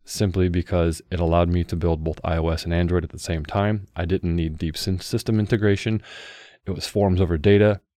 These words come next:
and I needed to get it done quickly. So I embarked on that. And where the quality versus quantity comes in here is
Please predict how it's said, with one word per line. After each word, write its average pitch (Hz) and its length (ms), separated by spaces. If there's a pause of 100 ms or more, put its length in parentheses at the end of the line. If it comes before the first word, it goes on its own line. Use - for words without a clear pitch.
(140)
and 85 320
I 85 80
needed 85 300
to - 80
get 85 200
it 85 160
done 76 300 (520)
quickly. - 600 (840)
So 110 480 (360)
I 101 180
embarked 101 420
on 82 160
that. - 180 (260)
And 104 440
where 117 220
the 151 80
quality 120 560
versus 92 340
quantity 117 480
comes 87 280
in 87 120
here 87 200
is 90 260